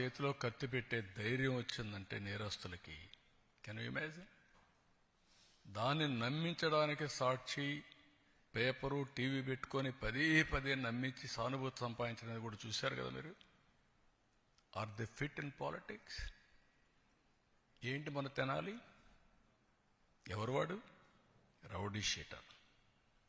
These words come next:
ఎవరు వాడు? గంజాయి బ్యాచ్. వెళ్తావా? మీరు వెళ్తారా?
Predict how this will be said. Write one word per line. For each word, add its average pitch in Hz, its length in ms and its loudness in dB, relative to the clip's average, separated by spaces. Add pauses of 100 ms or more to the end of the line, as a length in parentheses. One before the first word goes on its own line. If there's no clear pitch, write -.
ఎవరు 131 300 2
వాడు? 151 340 6 (220)
గంజాయి 98 420 2
బ్యాచ్. 76 520 0 (1200)
వెళ్తావా? 113 540 2
మీరు 104 200 -4
వెళ్తారా? 87 500 -2